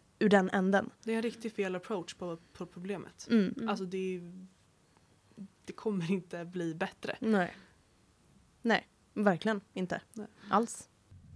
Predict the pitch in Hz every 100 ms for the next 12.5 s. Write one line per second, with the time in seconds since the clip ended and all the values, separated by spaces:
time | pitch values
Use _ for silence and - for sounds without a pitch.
0 | - - 226 262 302 311 - - 180 175
1 | 165 - 185 208 - - 190 170 202 175
2 | 170 175 127 - - - 92 - - -
3 | 208 214 269 220 180 - - 170 - 180
4 | 185 165 170 165 - _ _ _ 202 202
5 | 180 - 214 226 208 254 247 220 202 -
6 | 180 - - 196 196 202 202 190 175 -
7 | 220 180 165 - 185 - - - - -
8 | 180 170 165 - 160 - 185 165 160 165
9 | 170 - - - _ - - 190 175 160
10 | 180 170 185 165 160 - - - - -
11 | - 190 190 - 175 165 - 180 165 170
12 | - - 180 - 175